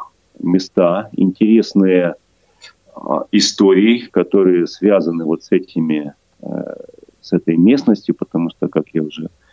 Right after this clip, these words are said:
говорил, мне кажется, в каждом абсолютно уголке нашей страны есть что-то, о чём можно рассказать и, и вообще чем можно гордиться и чем можно похвастаться. Вот. Помимо этого, у нас всегда присутствует, а, некая спортивная составляющая,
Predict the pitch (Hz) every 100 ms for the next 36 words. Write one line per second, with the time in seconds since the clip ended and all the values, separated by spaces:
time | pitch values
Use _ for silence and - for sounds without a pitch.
0 | _ _ 90 90 107 127 98 92 85 85
1 | - 85 78 _ - 98 78 78 80 -
2 | 82 - 90 87 95 92 92 87 82 -
3 | - 110 139 156 98 92 - 131 135 95
4 | 87 98 95 90 85 85 82 - 95 117
5 | 139 - 80 - _ - - - - -
6 | - 87 87 85 85 80 87 85 123 104
7 | 80 85 87 90 85 87 - 90 - -
8 | - - - _ - - - - - 101
9 | 87 82 - 117 151 156 120 117 98 90
10 | 87 101 110 - 104 104 98 95 95 120
11 | 117 - 85 85 - - - 90 85 92
12 | 110 - 82 - 90 78 - - 85 -
13 | - - 107 113 107 98 - -